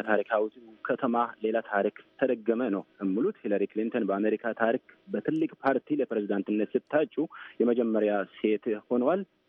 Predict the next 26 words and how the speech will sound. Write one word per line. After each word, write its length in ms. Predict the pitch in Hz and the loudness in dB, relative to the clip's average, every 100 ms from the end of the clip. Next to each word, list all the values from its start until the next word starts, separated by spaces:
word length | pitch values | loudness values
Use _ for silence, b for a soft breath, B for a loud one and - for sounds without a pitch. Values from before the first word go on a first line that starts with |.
| _ _ - | _ _ -2
በሂሊ 280 | 110 120 120 | -2 0 0
አስጨራሽ 460 | 117 - 101 101 104 | 0 0 0 0 0
ጉዞ 220 | 104 117 120 | 0 0 2
እና 160 | 123 139 | 0 0
ብዙ 180 | 117 113 120 | 0 0 0
ሚሊዮን 440 | 110 139 147 139 131 120 _ _ - | 0 2 2 0 -2 -6 _ _ -2
ዶላሮች 460 | 151 131 110 107 | 0 2 0 0
የወጡበት 440 | 113 107 113 113 123 | 0 0 -2 -2 -2
ከዘጠኝ 340 | 107 107 123 | -4 -2 -2
ዓመት 200 | 117 120 | 0 0
በፊት 260 | 113 113 131 | 0 -2 -2
ተጀምሮ 380 | 127 131 135 139 160 B B B - | 0 0 2 0 -2 B B B 0
በመራራ 420 | 113 127 139 135 120 | 2 2 2 2 0
አወዳደቅ 580 | 117 113 110 113 127 - | 0 0 0 0 -2 0
ሳይሳካ 600 | 120 117 - 107 - 117 | -2 -2 0 -2 2 2
የቀረው 400 | 107 117 113 135 | 2 0 0 2
የሂለሪ 440 | 110 101 123 110 110 | 0 0 -2 0 -2
ክሊንተን 380 | - 113 110 120 | -2 -2 0 -4
ፕሬዝዳንትነት፣ 760 | 117 113 107 113 113 110 113 113 _ _ _ _ _ | 0 0 0 -2 -2 -2 0 -2 _ _ _ _ _
ፕሬዝዳንት 420 | - 113 107 104 110 | -2 0 0 0 0
የውጭ 280 | 101 104 110 | -2 -4 -2
ውድድር፣ 440 | 107 113 117 170 226 _ _ _ _ 95 | 0 0 2 0 -2 _ _ _ _ -8
የእጩነት 380 | 87 92 95 | -2 0 0
ውድድር 340 | 98 104 120 180 | 0 0 0 0
ትናንት 280 | 127 107 104 | 0 0 0
ማታ 220 | 104 | 0